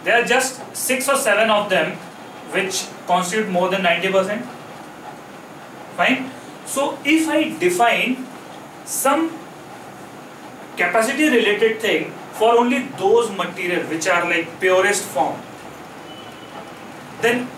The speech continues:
all the objects are made up of those material only. Getting it? For example, this chair, it is made up of, let's say, wood,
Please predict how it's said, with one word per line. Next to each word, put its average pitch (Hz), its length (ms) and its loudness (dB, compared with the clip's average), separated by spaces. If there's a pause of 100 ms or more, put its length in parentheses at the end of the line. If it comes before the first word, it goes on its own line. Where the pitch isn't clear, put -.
(120)
all 254 400 6
the 277 80 6
objects 254 480 4
are 247 140 4
made 208 140 2
up 202 120 2
of 220 200 6
those 220 200 6
material 240 440 2
only. 247 260 4 (1200)
Getting 311 220 4
it? 240 120 2
For 233 160 6
example, 254 320 4
this - 260 -2
chair, 262 360 2 (240)
it 240 80 -2
is 247 160 4
made 233 220 4
up 254 140 4
of, 233 280 4
let's 185 160 2
say, 196 180 2
wood, 262 300 4